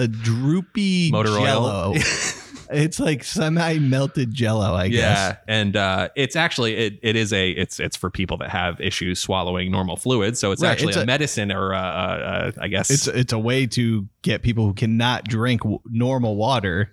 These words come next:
Speaker 1: to actually be able to consume water.
Speaker 2: Yes.
Speaker 1: So there is a purpose to it. And
Speaker 2: Right.
Speaker 1: you are just taking it as a punishment because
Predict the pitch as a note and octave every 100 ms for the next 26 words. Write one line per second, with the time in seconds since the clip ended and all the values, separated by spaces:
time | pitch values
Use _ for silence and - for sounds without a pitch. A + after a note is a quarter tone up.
0 | _ - A#2 G#2+ - G#2+ G#2 G2+ F#2+ G#2+
1 | G#2 C3 A2+ G#2 B2 - A2 F#2+ - -
2 | D#3+ F#3 F3+ D3+ - F3+ F3 A2 - -
3 | D#2+ G#2+ A#2+ G#2 G2 C#3+ B2+ A#2 - A2
4 | G#2 G#2+ G#2 G#2+ G2+ - A#2 G#2+ A2 F#2+
5 | G#2+ A#2 G#2+